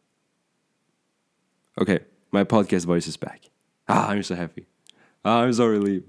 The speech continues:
I'm so relieved. Finally. Finally. Okay. Okay. I'm chill. I'm, I'm cool. I'm cool. Ted Lasso is a series on Apple T V Plus,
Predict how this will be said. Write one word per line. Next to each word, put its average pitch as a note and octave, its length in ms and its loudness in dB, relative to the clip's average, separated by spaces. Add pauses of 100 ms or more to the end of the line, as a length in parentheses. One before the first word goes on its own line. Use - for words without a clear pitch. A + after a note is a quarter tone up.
I'm A#2+ 220 2
so G2 140 0
relieved. F2 360 -4 (640)
Finally. A2+ 560 0 (380)
Finally. D3 720 2 (680)
Okay. G#2 260 4 (840)
Okay. A#3+ 300 0 (760)
I'm C3+ 100 0
chill. - 220 -10 (680)
I'm, A2+ 200 0 (240)
I'm G#2+ 80 -2
cool. - 200 -14 (140)
I'm G2 100 -2
cool. - 220 -14 (1160)
Ted G2+ 160 2
Lasso E3 520 2
is A#2 300 2
a - 20 0
series A#2+ 340 4
on G#2 60 2
Apple G2+ 220 0
T - 120 -6
V F2 120 0
Plus, - 420 -4